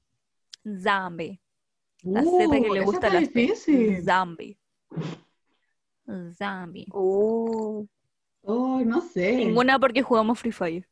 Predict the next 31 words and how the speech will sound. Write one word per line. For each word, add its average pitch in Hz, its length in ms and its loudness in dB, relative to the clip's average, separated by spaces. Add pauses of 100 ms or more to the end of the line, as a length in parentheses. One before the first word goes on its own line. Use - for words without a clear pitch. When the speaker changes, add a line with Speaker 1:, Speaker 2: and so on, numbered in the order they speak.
Speaker 1:
Eh. 262 300 6
Speaker 2:
Ah. 196 80 6 (1900)
Speaker 3:
Estamos 233 380 2 (260)
está 233 160 2
con 233 140 4
la, 233 180 6 (100)
con 254 120 6
las 208 140 2
armas. 185 400 -2 (340)
Speaker 2:
La 254 180 2
Lore 262 380 6
Speaker 1:
Otro, 262 540 6
Speaker 2:
gana, 220 340 -2
weón. 202 160 -2
Yo 220 100 6
me 254 100 6
morí. 247 220 6
Speaker 1:
otro 247 120 4
dato 254 320 2
curioso. 285 600 0 (120)
Speaker 2:
Siempre 220 260 -6
muero. 226 340 -6 (1120)
Speaker 1:
Otro 240 220 -4
dato 220 200 -2
curioso 220 320 -2
de 226 60 -4
nosotras, 220 460 -4
jugamos 185 320 -4
Free 196 240 0
Fire. 180 280 -8 (1040)
Speaker 3:
Sí. - 80 -20